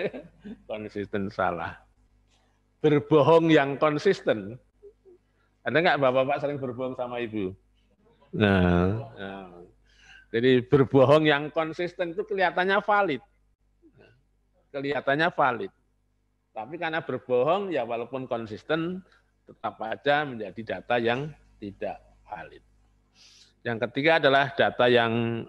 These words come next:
objektif. Objek itu, objektif itu lawannya subjektif. Data yang objektif bila terjadi kesepakatan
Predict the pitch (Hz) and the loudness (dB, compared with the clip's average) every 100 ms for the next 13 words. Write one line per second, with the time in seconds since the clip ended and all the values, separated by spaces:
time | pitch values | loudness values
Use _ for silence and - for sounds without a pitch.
0 | - - 120 - 113 - 156 - - _ | -12 -8 -4 -2 -4 -2 -2 -2 -8 _
1 | _ _ _ _ _ _ _ _ _ _ | _ _ _ _ _ _ _ _ _ _
2 | _ _ _ - - _ 117 - 127 131 | _ _ _ -20 -20 _ -4 0 0 0
3 | - 175 160 - 131 120 143 131 175 165 | 4 6 6 2 0 0 0 -2 0 2
4 | 135 127 127 139 139 147 147 - _ - | 2 0 -2 -2 -2 -4 -8 -14 _ -4
5 | 135 113 _ 120 107 - _ 131 - _ | -4 -4 _ -4 -4 -6 _ -8 -8 _
6 | _ _ _ _ _ _ _ _ 123 117 | _ _ _ _ _ _ _ _ -2 0
7 | 143 151 156 147 135 135 131 - 175 196 | 2 4 4 2 0 2 0 0 2 4
8 | 185 - 135 135 135 135 123 113 101 - | 2 -2 0 0 0 -4 -2 -2 -2 -2
9 | 151 165 165 170 165 156 104 - _ _ | 4 6 6 4 2 -2 -6 -14 _ _
10 | _ _ _ _ _ _ - 131 - 143 | _ _ _ _ _ _ -20 -14 -8 -8
11 | - 143 143 147 151 151 | -4 -6 -4 -4 -6 -6